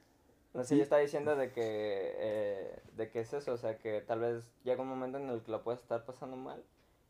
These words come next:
Speaker 1: pero si miras para atrás también, pues, la pasaste mal, pero la estás pasando mejor que ahorita, creo yo.
Speaker 2: Ujú. No, pero pues igual también no es así como de, "Ah, no manches, en este año va a haber tiempo de pandemia, me lo voy a brincar".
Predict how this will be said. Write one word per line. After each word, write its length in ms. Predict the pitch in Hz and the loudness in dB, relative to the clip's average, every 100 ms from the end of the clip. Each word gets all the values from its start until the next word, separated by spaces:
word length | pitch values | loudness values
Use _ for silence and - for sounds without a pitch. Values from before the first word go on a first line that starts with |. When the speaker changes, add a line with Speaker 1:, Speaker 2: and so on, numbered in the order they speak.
| _ - - | _ -10 2
Speaker 1:
pero 1080 | 117 110 110 107 107 107 107 104 104 98 - - | 4 4 4 2 0 0 -2 -2 -4 -6 -10 -10
si 180 | - 120 107 | -4 -4 -2
miras 260 | 113 113 117 | -2 0 0
para 160 | 127 | 0
atrás 300 | 107 110 107 | -2 -2 -4
también, 440 | - 110 113 110 107 - | -4 -6 -4 -6 -10 -2
pues, 380 | 113 113 104 - | 2 4 2 2
la 140 | 113 | 0
pasaste 340 | 120 123 120 143 | 2 -2 -2 -2
mal, 400 | 143 147 170 - _ _ | 0 2 0 -4 _ _
pero 220 | 120 113 | 4 4
la 100 | 110 | 2
estás 180 | 110 113 | -2 -6
pasando 360 | - 123 123 123 | -6 -4 -2 -2
mejor 300 | 117 113 110 | -2 -2 -2
que 60 | 117 | -2
ahorita, 380 | 113 120 117 | -2 -2 -4
creo 160 | 113 110 | -2 -4
yo. 240 | 110 127 123 - _ _ _ _ _ - | -4 -6 -8 -16 _ _ _ _ _ -10
Speaker 2:
Ujú. 220 | 131 127 - - - | -8 -8 -12 -16 0
No, 200 | 175 185 | 2 4
pero 180 | 127 117 | 4 2
pues 200 | 117 117 | 0 -2
igual 220 | 117 120 | 0 0
también 240 | 139 143 | 0 0
no 80 | 147 | 0
es 60 | 143 | -2
así 160 | 143 139 | -4 -6
como 280 | 156 143 113 | -4 -2 0
de, 640 | 107 107 104 101 98 - | 2 0 -2 -4 -6 -8
"Ah, 180 | - 147 | -4 -2
no 80 | 135 | 0
manches, 300 | 135 131 120 | -2 -4 -6
en 120 | 120 | -4
este 180 | 117 117 | -4 -4
año 160 | 139 139 | -4 -2
va 60 | |
a 40 | 135 | 0
haber 180 | 139 135 | -2 -2
tiempo 240 | 143 135 | -4 -2
de 40 | 143 | -4
pandemia, 280 | 110 120 123 | -4 -4 -2
me 140 | 110 | -2
lo 100 | 104 | -2
voy 120 | 107 | 0
a 40 | 135 | 0
brincar". 420 | 123 110 117 117 | -2 -4 -4 -6